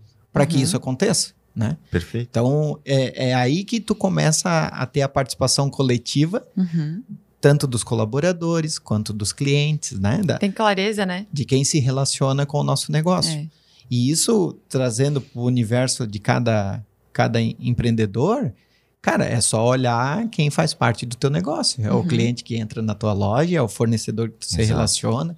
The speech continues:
Speaker 2: É.
Speaker 1: é o teu colaborador que tá ali pra prestar um serviço. Enfim, se, se tu conseguir linkar esses atores todos num único objetivo,
Speaker 2: Uhum.
Speaker 1: tu vai conseguir inovar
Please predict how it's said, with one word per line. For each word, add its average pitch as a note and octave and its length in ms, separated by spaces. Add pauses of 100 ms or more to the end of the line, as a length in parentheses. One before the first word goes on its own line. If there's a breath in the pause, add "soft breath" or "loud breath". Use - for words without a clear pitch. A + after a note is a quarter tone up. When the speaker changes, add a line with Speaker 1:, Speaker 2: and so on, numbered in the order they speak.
Speaker 2:
É. E3+ 300
Speaker 1:
é A2+ 100
o A2+ 40
teu A#2+ 160
colaborador A2+ 760
que - 80
tá - 100
ali G#2+ 160
pra A2 140
prestar G2+ 320
um G#2+ 60
serviço. G#2+ 680 (380 loud breath)
Enfim, C#3 400 (280 soft breath)
se, - 180 (180)
se - 160
tu E3 100
conseguir D#3+ 520
linkar B2+ 640 (240)
esses A2+ 320
atores B2+ 460
todos A#2+ 680
num B2+ 220
único C3+ 300
objetivo, A2 760
Speaker 2:
Uhum. E3+ 400
Speaker 1:
tu F3+ 120
vai A#2+ 240
conseguir D#3 520
inovar D3 440